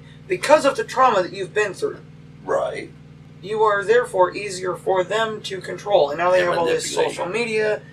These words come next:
Speaker 2: Right.
Speaker 1: and everything to, you know, explode your brain with propaganda.
Speaker 2: Right.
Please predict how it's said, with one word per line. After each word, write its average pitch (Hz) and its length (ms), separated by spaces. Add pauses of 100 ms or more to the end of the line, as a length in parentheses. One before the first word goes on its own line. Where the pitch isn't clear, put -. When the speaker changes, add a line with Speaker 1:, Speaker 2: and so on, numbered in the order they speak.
(100)
Speaker 2:
Right. - 380
Speaker 1:
and - 100
everything 202 580 (460)
to, 170 340 (1040)
you 185 80
know, 170 120
explode 202 380
your 185 100
brain 196 200
with 175 140
propaganda. 180 800 (100)
Speaker 2:
Right. 65 460